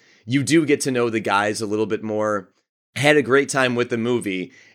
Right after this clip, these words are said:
and now that I've seen this third one,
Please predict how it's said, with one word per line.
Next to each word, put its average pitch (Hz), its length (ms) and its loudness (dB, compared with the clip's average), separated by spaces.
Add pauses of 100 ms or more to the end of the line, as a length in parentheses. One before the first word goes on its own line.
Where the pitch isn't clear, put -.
and 127 220 2
now 196 280 4
that 143 140 0
I've 117 140 2
seen 107 380 -6
this 135 300 -2
third 160 420 2
one, 82 340 -10